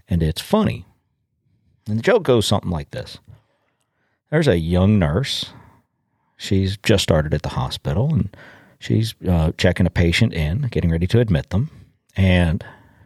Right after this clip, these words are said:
she gets, you know, she's asking all of the, the nurse-type questions, you know, "Do you,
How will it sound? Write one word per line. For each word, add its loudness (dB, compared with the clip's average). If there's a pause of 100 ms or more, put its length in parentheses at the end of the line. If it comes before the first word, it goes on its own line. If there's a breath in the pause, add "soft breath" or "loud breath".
(1000 loud breath)
she -6
gets, 0
you 2
know, 4
she's 0
asking 2
all 0
of -6
the, -8 (360 loud breath)
the 0
nurse-type 2
questions, 0
you 2
know, 0
"Do -2
you, -2